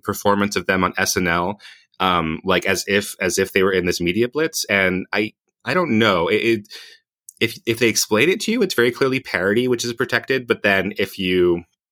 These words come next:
if you just look at the materials themselves, they look real. It looks like a totally real Vogue, uh, cover.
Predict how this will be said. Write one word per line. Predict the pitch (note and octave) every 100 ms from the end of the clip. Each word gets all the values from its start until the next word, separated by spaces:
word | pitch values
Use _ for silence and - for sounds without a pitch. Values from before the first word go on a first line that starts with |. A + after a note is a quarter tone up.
| _ _ - - -
if | A2+
you |
just | G#2+ G2
look | G#2 -
at |
the | A2
materials | F#2+ - A2 F#2
themselves, | E2 - F2+
they | F2+
look | F#2+ -
real. | - - G2+
It |
looks | G2 F#2
like | F2+
a |
totally | - G2+ F2+
real | D#2+ D#2+ D#2 D#2
Vogue, | D#2 D2+ D2+ -
uh, | E2 -
cover. | C#2 -